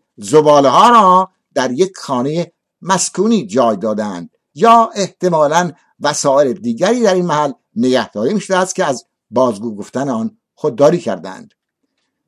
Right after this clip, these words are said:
در همین حال، آتش سوزی جنگل‌های ایران را در رودبار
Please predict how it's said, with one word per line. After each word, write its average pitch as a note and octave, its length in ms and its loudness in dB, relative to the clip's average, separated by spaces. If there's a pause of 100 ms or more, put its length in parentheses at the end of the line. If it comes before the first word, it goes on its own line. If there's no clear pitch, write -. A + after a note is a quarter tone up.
در B2 140 -4
همین E3+ 260 -2
حال، A#3 200 6
آتش F3 420 2
سوزی F#3 360 -2
جنگل‌های E3+ 640 2
ایران F3+ 280 4
را E3+ 280 6 (200)
در D#3 160 -4
رودبار E3 680 2